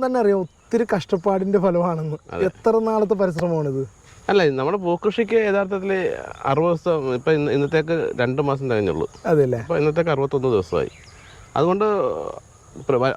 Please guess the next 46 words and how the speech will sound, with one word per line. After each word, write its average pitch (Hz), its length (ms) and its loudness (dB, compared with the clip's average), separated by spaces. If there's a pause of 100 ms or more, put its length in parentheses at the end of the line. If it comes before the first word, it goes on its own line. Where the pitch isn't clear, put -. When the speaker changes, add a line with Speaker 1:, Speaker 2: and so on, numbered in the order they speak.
Speaker 2:
അ-, 131 160 0
അത് 151 120 -2 (220)
രണ്ട് 143 200 -2
മാസത്തെ 240 260 0
പരിശ്രമമാണ് 214 460 0
ഈ - 100 -4
കാണുന്നത് 151 320 -2 (240)
Speaker 1:
ആഹാ. 147 160 -2 (160)
Speaker 2:
യഥാർത്ഥത്തിൽ. 127 420 -2 (240)
Speaker 1:
ആ. 170 100 -2
Speaker 2:
പക്ഷേ 127 200 0
അതിന് 139 240 -2
മുന്നേ 180 320 2
നമ്മൾ 202 180 0
ഒരുക്കങ്ങൾ 190 400 0
ആരംഭിച്ചു. 113 340 -4 (160)
Speaker 1:
ഓ, - 20 4 (300)
ഓ. - 20 2 (600)
Speaker 2:
നമ്മൾ 135 220 2
പോകും, 143 200 2 (320)
ട്രാക്ടർ 131 320 0
വെച്ച് 135 200 -6
ഉഴണം, 120 260 -2 (320)
അതിന് 117 140 2
Speaker 1:
ഓ. - 40 2
Speaker 2:
വളങ്ങൾ 127 320 2
സെറ്റ് 113 200 -2
ചെയ്യണം. 117 260 2 (320)
Speaker 1:
ഓ, 175 80 2
Speaker 2:
ആ, 143 100 2
എല്ലാ 147 160 0
Speaker 1:
ഓ. 156 140 -6
Speaker 2:
ജോലികളും 156 320 0
അതൊക്കെ 160 220 -2
ഒരാഴ്ച 143 320 0
മുമ്പ് 135 180 -2
തുടങ്ങി. 113 240 0 (100)
പക്ഷേ 190 180 0 (500)
ജൂലൈ 151 280 4
മാസം 208 220 0
അഞ്ചാം 151 320 0
തീയതിയാണ് 127 340 2 (220)
നമ്മൾ 110 180 4 (480)
തൈ 107 80 4 (120)
നട്ടത്. 110 280 0 (400)
Speaker 1:
ആ. - 20 2